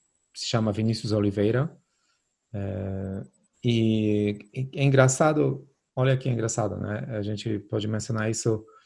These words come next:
no, nos um dos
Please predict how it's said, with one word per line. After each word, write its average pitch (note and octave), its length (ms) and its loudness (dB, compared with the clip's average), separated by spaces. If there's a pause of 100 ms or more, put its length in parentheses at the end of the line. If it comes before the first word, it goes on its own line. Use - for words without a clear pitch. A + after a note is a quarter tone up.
(440)
no, G#2+ 600 -2 (920)
nos A2+ 480 -4
um A#2+ 100 2
dos A#2+ 220 0